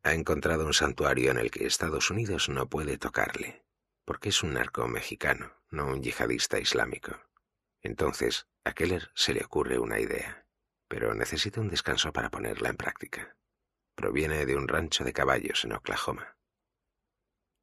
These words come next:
El hermano pequeño de Forti cría caballos en un rancho situado a las afueras de Ada.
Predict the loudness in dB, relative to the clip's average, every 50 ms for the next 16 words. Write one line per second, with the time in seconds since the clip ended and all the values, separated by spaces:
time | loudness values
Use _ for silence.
0 | _ _ _ _ _ _ _ _ _ _ _ _ _ _ _ _ _ 4 4 6
1 | 6 4 4 4 4 4 4 4 2 4 4 4 6 4 4 2 0 0 2 0
2 | 0 0 0 -2 -2 -2 -4 -4 -2 2 4 4 4 4 4 4 4 4 2 2
3 | 2 0 0 2 2 0 0 2 4 4 4 4 2 2 2 2 2 2 2 2
4 | 2 2 2 2 4 4 4 2 2 2 0 0 0 0 0 0 0 2 0 2
5 | 2 2 2 2 0 -2 -4 -4 -6 -8 -10